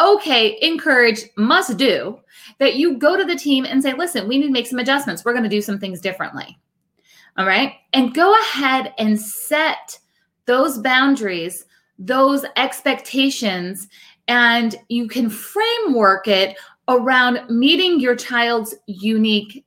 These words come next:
needs. And that is a legit way to collaborate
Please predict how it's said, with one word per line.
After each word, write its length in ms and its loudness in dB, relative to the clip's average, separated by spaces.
needs. 560 -6
And 340 0
that 500 0
is 300 2
a 120 -2
legit 1000 0
way 840 0
to 180 -8
collaborate 1120 0